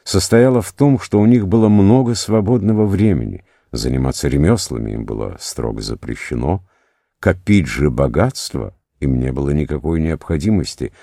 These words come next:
Богатству уже никто не завидовал и не обращал на него внимания.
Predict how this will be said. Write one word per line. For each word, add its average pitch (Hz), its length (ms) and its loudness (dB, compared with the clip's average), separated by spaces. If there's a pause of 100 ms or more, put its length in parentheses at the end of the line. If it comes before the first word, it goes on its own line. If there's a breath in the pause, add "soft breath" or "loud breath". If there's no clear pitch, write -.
(200 soft breath)
Богатству 120 760 0
уже 80 240 0
никто 76 300 -2
не 73 120 2
завидовал 127 720 2
и - 220 -2
не 120 120 4
обращал 71 560 -2
на 87 80 -2
него 58 280 -6
внимания. 53 760 -6